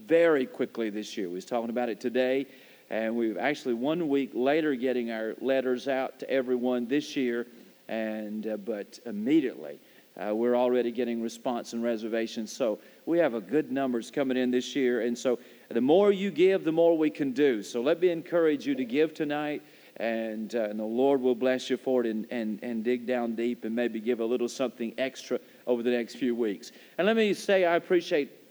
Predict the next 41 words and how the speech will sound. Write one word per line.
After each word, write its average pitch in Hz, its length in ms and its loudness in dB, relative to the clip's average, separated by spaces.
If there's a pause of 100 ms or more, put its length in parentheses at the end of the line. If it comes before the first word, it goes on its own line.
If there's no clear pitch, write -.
all 185 360 4
of 117 120 0
your 113 160 -2
giving. 104 380 -4
There's 117 140 -6
so 185 160 0
many 170 160 -2
things 160 400 -4
going 143 320 -2
on, 135 300 -2
and 117 100 -6
it 110 60 -12
seems 139 260 -6
like 123 140 0
we're 123 120 0
asking 131 400 -4
you 127 80 -2
to 127 80 -4
give 127 260 2
in 123 100 -6
so 147 200 -2
many 127 180 -2
ways 117 400 -2
for 127 140 -6
so 147 200 0
many 120 200 -2
things. 113 440 -4 (560)
But 120 200 2
I 143 160 2
want 160 200 2
you 135 40 2
to 135 60 -2
know 131 100 2
I 123 100 0
appreciate 135 600 -2
the 120 80 -2
way 123 220 2
you're 117 180 0
giving. 101 400 -6
And 101 160 -8
wasn't, 139 440 0